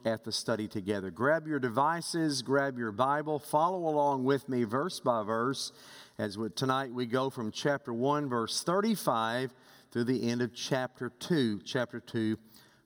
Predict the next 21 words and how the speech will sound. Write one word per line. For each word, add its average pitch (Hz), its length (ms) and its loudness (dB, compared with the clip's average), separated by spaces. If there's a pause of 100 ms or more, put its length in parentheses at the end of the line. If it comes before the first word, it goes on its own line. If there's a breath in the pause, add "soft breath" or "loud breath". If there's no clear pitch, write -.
verse 113 260 0
twenty-five. 117 580 0
So - 140 -10
while 127 220 4
you're 160 180 -2
getting 147 300 2
your 131 120 2
Bibles 131 480 0
and 113 120 -2
devices 117 560 -2
together, 139 420 0
I 127 40 0
want 117 160 -2
to - 20 0
lead 175 160 4
us 202 160 0
in 131 60 0
a - 20 0
word 117 180 2
of 101 100 -2
prayer, 151 440 2